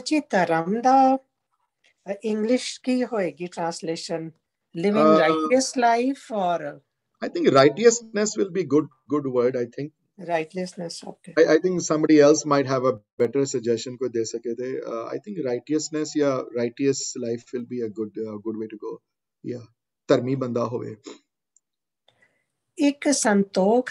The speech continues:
Speaker 1: ਤੇ ਨਾ, ਤੁਸੀਂ ਹੁਣੇ ਕਿਹਾ ਸੀ ਨਾ, ਕੰਟੈਂਟਮੈਂਟ, ਤੇ ਮੈਂ, ਕੋਈ ਵੀ ਕੰਮ ਕਰੋ ਪਰ ਰੱਬ ਦੀ ਯਾਦ ਨਾਲ ਹੋਵੇ। ਇਹਦੇ ਤੇ ਸਾਹਿਬ ਸ੍ਰੀ ਗੁਰੂ ਗ੍ਰੰਥ ਸਾਹਿਬ 'ਚ ਇੱਕ ਸ਼ਬਦ ਵੀ ਹੈ ਨਾ ਕਿ "ਤੇਰੇ ਜੇ ਘਰ ਚੰਗੇ ਵੀ ਤੂੰ ਲੈਣਾ ਹੈ,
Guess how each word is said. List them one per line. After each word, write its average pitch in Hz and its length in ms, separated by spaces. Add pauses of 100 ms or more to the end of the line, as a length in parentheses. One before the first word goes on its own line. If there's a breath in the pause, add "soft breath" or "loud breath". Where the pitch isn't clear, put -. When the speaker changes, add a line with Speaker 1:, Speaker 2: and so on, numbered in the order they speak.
Speaker 1:
ਤੇ 175 160
ਨਾ, 190 180
ਤੁਸੀਂ 202 360
ਹੁਣੇ 156 260
ਕਿਹਾ 185 200
ਸੀ 226 160
ਨਾ, 349 120 (180)
ਕੰਟੈਂਟਮੈਂਟ, 170 920 (1300 soft breath)
ਤੇ 196 320
ਮੈਂ, 185 500 (120)
ਕੋਈ 214 300
ਵੀ 247 160
ਕੰਮ 190 360
ਕਰੋ 202 440
ਪਰ 190 500
ਰੱਬ 165 260
ਦੀ 160 120
ਯਾਦ 170 480
ਨਾਲ 170 360
ਹੋਵੇ। 160 280 (760)
ਇਹਦੇ 262 200
ਤੇ 269 180
ਸਾਹਿਬ 247 280
ਸ੍ਰੀ - 260
ਗੁਰੂ 240 200
ਗ੍ਰੰਥ 185 340
ਸਾਹਿਬ 226 200
'ਚ 208 140
ਇੱਕ 226 140
ਸ਼ਬਦ 190 400
ਵੀ 254 240
ਹੈ 202 140
ਨਾ 170 220
ਕਿ 226 140
"ਤੇਰੇ 202 380
ਜੇ 190 160
ਘਰ 190 280
ਚੰਗੇ 175 420
ਵੀ 185 140
ਤੂੰ 196 240
ਲੈਣਾ 175 280
ਹੈ, 170 140